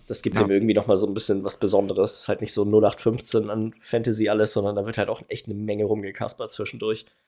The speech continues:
Speaker 2: Ja, safe, safe. So, genau, das, das haben sie, das ist, glaub ich, ganz schwierig, das umzusetzen. Und deswegen, da merkst du halt, dass das waren die Leute, die dahinter gesessen haben und das gemacht haben,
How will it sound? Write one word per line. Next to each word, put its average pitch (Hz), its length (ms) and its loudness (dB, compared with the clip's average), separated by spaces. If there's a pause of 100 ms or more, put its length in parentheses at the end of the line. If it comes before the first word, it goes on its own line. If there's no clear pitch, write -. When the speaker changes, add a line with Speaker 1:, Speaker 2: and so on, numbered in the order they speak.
(300)
Speaker 2:
Ja, 139 300 6
safe, 120 320 4
safe. 98 420 0
So, 110 380 0 (240)
genau, 110 380 4
das, - 300 -8
das 113 140 -6
haben 127 160 2
sie, 113 220 -2 (280)
das 147 140 4
ist, 190 160 2
glaub 170 140 8
ich, 156 100 4
ganz 160 220 4
schwierig, 147 360 0
das - 180 -2
umzusetzen. 98 640 -4
Und 98 120 -4
deswegen, 113 420 -2 (960)
da 120 100 4
merkst 147 220 4
du 139 60 4
halt, 127 180 4
dass 120 120 2
das 123 180 0
waren 131 180 6
die 143 160 2
Leute, 139 540 6
die 123 300 -10
dahinter 123 420 4
gesessen 110 400 -4
haben 107 140 -4
und 104 80 -6
das 101 140 -4
gemacht 107 360 -2
haben, 123 300 -2